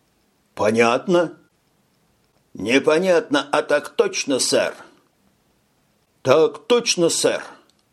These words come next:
прокричал Джим. "А ты, длинный, че, глухой или тормоз? Что нужно сказать?" "Так точно, сэр", крикнул Тони. "Давайте быстрее,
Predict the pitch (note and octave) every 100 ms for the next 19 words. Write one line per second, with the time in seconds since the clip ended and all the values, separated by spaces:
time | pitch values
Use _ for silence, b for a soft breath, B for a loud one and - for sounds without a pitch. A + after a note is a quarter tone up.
0 | _ - - A2 - B2 A#2 G2 - F#2
1 | - - _ _ _ _ _ _ _ _
2 | _ _ _ _ _ - F#2 B2 D#3+ E3
3 | C#3+ D#3 E3 D3 C#3+ C#3 C3+ B2 G#2+ F#2+
4 | G2+ G#2 B2 C3 F#3+ G3 F#3 D#3 D3+ E3
5 | C#3 G#2+ E2+ - - - - C3+ F#3+ E3
6 | C3 B2+ C3 G#2+ G2+ - - _ _ _
7 | _ _ _ _ _ _ _ _ _ _
8 | _ _ - B2+ D#3 E3+ - A#3 C4 -
9 | G3+ F3+ - B2+ D#2 - - _ _ _
10 | _ - C3+ - A#2 G#2+ D3 G2 C#2+ -
11 | _ _ _ _ _ _ _ _ _ _
12 | _ _ _ _ - G2+ G#2+ C3+ D3+ C#3+
13 | E3 D#3 D3 - D#3 C#3+ A2+ E2+ -